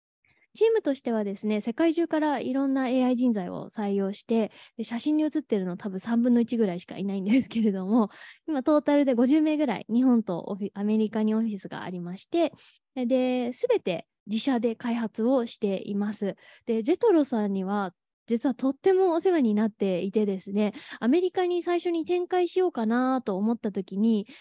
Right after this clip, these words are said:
まあ、何をどうしていいかわからないし、その法人を立てるにもいろんな弁護士さんとか会計士さんとか揃えないといけなかったので、あの、軽い気持ちで相談に行ったらですね、とっても手厚くサポートしていただいて、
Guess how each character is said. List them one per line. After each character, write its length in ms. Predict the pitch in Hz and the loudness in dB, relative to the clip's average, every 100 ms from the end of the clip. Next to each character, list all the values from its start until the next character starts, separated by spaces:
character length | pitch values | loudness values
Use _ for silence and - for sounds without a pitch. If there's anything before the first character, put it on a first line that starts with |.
| - | -8
ま 100 | 285 | -2
あ、 20 | |
何 240 | 294 453 359 | 2 2 2
を 140 | 180 | 2
ど 140 | 185 247 | 2 0
う 60 | |
し 60 | 240 | 2
て 80 | 202 | -2
い 40 | |
い 20 | |
か 120 | 180 | -2
わ 80 | 170 | -8
か 160 | 180 196 | -6 -4
ら 140 | 196 | -2
な 140 | 196 170 | -2 -4
い 100 | 185 | -10
し、 400 | - 226 226 196 | -8 -2 -2 -2
そ 120 | 202 | -6
の 80 | 202 | -4
法 200 | 277 311 | 0 0
人 200 | 320 320 | 0 0
を 20 | |
立 160 | 311 302 | -2 0
て 140 | 320 | 2
る 80 | 277 | 2
に 120 | 208 | 2
も 260 | 180 180 - | 0 -4 -2
い 80 | |
ろ 120 | 226 226 | 0 2
ん 80 | |
な 280 | 220 220 208 | 2 2 0
弁 220 | 202 208 | 0 0
護 140 | 220 254 | 0 -2
士 60 | |
さ 180 | - 220 | -2 -2
ん 80 | 196 | -2
と 120 | 190 | -4
か 280 | - 190 185 | -6 -6 -6
会 200 | 226 214 | -6 -4
計 160 | 247 240 | -2 -2
士 80 | - | -2
さ 120 | 196 | -6
ん 40 | |
と 80 | - | -6
か 100 | 190 | -6
揃 200 | 277 262 | -2 0
え 60 | 285 | 2
な 120 | 247 | 0
い 60 | 190 | -2
と 80 | |
い 60 | 180 | -4
け 120 | 202 | -2
な 120 | 208 214 | -2 -4
か 100 | 208 | -6
っ 40 | |
た 140 | - 180 | -6 -8
の 140 | 170 | -4
で、 280 | 226 220 - _ - - _ | 0 0 -2 _ -20 -20 _
あ 240 | 208 202 | -10 -8
の、 180 | 185 190 | -8 -8
軽 260 | 220 226 262 | -4 0 0
い 80 | 233 | 0
気 120 | 262 | 0
持 140 | 240 | -2
ち 140 | 233 226 | -2 -2
で 120 | 220 | -4
相 220 | - 214 | -4 -2
談 220 | 214 208 | -2 -2
に 140 | 208 208 | -2 -4
行 80 | 208 | -6
っ 40 | |
た 140 | - 220 | -4 -4
ら 100 | 190 | -4
で 120 | 190 | -8
す 120 | - | -6
ね、 200 | 202 190 - - - | -4 -4 -10 -20 -10
と 100 | 240 | -8
っ 40 | |
て 180 | - 311 | 2 4
も 160 | 294 | 4
手 140 | 269 277 | 2 0
厚 240 | 269 269 | 0 -2
く 140 | 247 254 | -4 -2
サ 120 | 240 | -2
ポ 180 | 233 240 | 0 0
ー 20 | |
ト 180 | 226 226 | 0 -2
し 100 | - | -2
て 160 | 226 | -2
い 100 | 220 | -2
た 180 | 214 208 | -2 -4
だ 160 | 202 202 | -2 -2
い 100 | 202 | -2
て、 340 | - 226 208 | 0 0 0